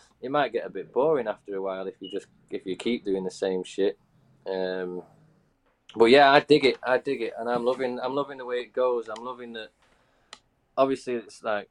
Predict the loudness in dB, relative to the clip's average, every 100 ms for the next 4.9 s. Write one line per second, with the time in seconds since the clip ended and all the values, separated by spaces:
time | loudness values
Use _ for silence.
0 | -8 -6 -4 -2 -2 -2 -6 -6 -8 -6
1 | -6 -6 -4 -6 -6 -10 -6 -4 -4 -6
2 | -10 -16 -8 -4 -2 -4 -10 _ _ _
3 | _ _ _ _ -8 -8 _ -8 -2 4
4 | 6 6 4 2 0 -2 0 0